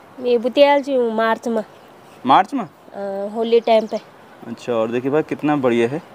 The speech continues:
Speaker 2: ये से पहले कई दिन निकाले हो?
Speaker 1: ये तीन चार भुजी खैर।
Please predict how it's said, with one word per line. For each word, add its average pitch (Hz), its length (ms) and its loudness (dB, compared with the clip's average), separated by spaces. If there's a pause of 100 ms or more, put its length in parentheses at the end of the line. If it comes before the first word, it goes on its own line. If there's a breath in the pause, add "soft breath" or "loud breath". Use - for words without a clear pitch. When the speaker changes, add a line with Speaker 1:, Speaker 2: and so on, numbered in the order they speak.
(220)
Speaker 2:
ये 165 80 4
से 208 80 4
पहले 208 180 4
कई 202 160 4
दिन 233 140 0
निकाले 180 320 2
हो? 131 100 -8 (560)
Speaker 1:
ये 233 160 -10
तीन 254 260 -6
चार 247 260 2
भुजी 220 240 -8
खैर। 185 280 -12